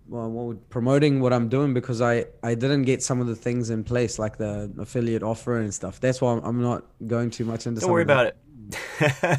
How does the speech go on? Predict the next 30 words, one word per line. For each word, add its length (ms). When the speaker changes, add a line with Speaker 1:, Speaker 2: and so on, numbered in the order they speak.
Speaker 2:
it. 60
<laughs> 460
We, 220
we, 180
you 120
know, 280
yeah, 220
don't 180
worry 120
about 200
it. 140
You 200
know, 120
the, 220
the 160
important 420
thing 200
and 100
what 80
I've 140
always 280
enjoyed 380
is 140
just 360
sharing 640
new 200
people, 580
new 160
concepts 580
with 340